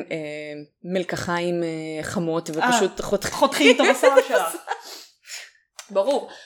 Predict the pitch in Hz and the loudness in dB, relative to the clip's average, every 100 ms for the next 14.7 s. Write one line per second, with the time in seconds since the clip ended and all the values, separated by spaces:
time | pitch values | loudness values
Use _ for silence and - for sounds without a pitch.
0 | - - 240 254 269 311 320 381 381 339 | -14 -6 -2 0 0 0 0 0 -4 -4
1 | 330 330 302 240 285 269 285 233 240 262 | -4 -4 -10 -10 -8 -6 -6 -4 -4 -4
2 | - 202 233 247 247 247 233 226 240 240 | -6 -8 -8 -10 -10 -12 -10 -10 -10 -12
3 | - 254 185 202 220 208 202 90 - 123 | -12 -6 -2 2 2 0 -4 -12 -14 -12
4 | 220 269 262 277 320 320 269 226 - 254 | -12 -10 -4 2 2 2 0 -4 -8 -16
5 | - _ - 247 - - _ - 254 285 | -16 _ -20 -20 -20 -20 _ 0 2 2
6 | 285 247 233 233 214 226 220 214 - - | 2 -2 -2 -4 -4 -8 -8 -10 -8 -8
7 | 208 196 165 165 - _ 160 - _ _ | -8 -8 -14 -18 -20 _ -16 -16 _ _
8 | _ _ 247 220 294 311 339 285 302 247 | _ _ -10 -2 0 0 -2 -6 -6 -4
9 | 269 - 262 254 254 269 _ _ _ _ | -4 -4 -4 -6 -10 -20 _ _ _ _
10 | 208 _ _ _ _ 190 196 233 240 254 | -20 _ _ _ _ -12 -6 -6 -6 -8
11 | 226 - 208 180 180 226 247 240 _ _ | -10 -14 -14 -12 -6 -4 -6 -10 _ _
12 | _ _ _ _ _ 254 226 208 - 180 | _ _ _ _ _ -6 -2 -4 -6 -10
13 | 151 - - - - 190 175 165 - 165 | -12 -12 -18 -14 -8 -2 -2 -4 -8 -6
14 | 156 156 - 320 185 - | -6 -6 -6 -4 -6 -8